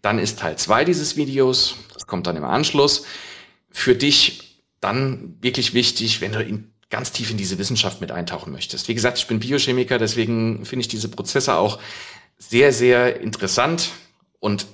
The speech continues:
darum soll es wirklich in dieser zweiten Episode gehen. Warum, warum wirkt denn Omega-drei wirklich entzündungshemmend? Was passiert denn da? Wie kann es denn sein, dass so eine Fettsäure so einen Einfluss hat? Und darum geht's dann im zweiten Teil. Also schau dir auch den zweiten Teil an, wenn er dann draußen ist.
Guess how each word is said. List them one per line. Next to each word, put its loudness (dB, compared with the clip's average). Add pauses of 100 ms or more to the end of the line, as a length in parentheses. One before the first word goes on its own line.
(180)
darum 0
soll 2
es -4
wirklich -2
in -4
dieser -4
zweiten -4
Episode -2
gehen. -4
Warum, 2 (420)
warum 2
wirkt 4
denn 6
Omega-drei 2
wirklich -4
entzündungshemmend? -2
Was -2
passiert 2
denn 4
da? -8 (220)
Wie -14
kann 0
es 0
denn -2
sein, 2
dass 0
so -2
eine 0
Fettsäure 0
so 4
einen 0
Einfluss -2
hat? -10 (320)
Und -16
darum 0
geht's -6
dann -4
im -6
zweiten -12
Teil. -10
Also 0 (200)
schau 2
dir 6
auch 2
den 0
zweiten 0
Teil -6
an, -8
wenn -10
er -20
dann -16
draußen -14
ist. -18